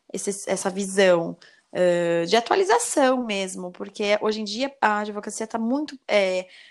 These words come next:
visando parceria, visando, é, especialização. Cara, e eu acho isso fantástico, porque às vezes o que eu não sei, um colega meu pode saber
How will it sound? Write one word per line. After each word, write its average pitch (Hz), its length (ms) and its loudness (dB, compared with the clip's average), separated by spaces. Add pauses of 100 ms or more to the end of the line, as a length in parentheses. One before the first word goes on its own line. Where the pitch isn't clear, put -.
(100)
visando 208 320 0
parceria, 190 840 -2
visando, 185 1120 -2 (320)
é, 180 260 2
especialização. 185 1600 -2 (360)
Cara, 254 240 2
e 254 60 0
eu 262 100 4
acho 277 220 0
isso 277 140 -12
fantástico, 311 640 -4
porque 247 140 -12
às 240 80 -8
vezes 269 200 -4
o 262 40 -8
que 262 120 -10
eu 240 60 -2
não 226 120 -10
sei, 269 480 -4
um 262 80 -6
colega 254 340 0
meu 240 120 -6
pode 226 240 -6
saber 214 300 -4